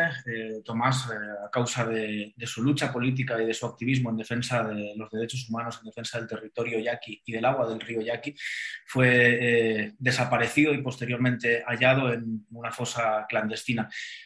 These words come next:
Hecho que no está aislado de lo que está ocurriendo al interior de la tribu yaqui. También fue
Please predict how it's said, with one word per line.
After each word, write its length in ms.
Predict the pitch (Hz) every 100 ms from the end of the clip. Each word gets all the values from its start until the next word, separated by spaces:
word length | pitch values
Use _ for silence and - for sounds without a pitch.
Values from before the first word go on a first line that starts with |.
| _ -
Hecho 240 | 123 135
que 120 | 123
no 200 | 120 120 120
está 600 | - 123 117 117 113 123
aislado 520 | 120 117 123 120 120
de 80 | 113
lo 100 | 110
que 80 | -
está 160 | -
ocurriendo 800 | 113 113 110 113 117 110 107 107
al 80 | 107
interior 320 | 107 110 117
de 60 | 120
la 100 | 113
tribu 240 | 120 113
yaqui. 340 | 117 117 - 135
También 380 | 123 107 107
fue 400 | 104 117 113 110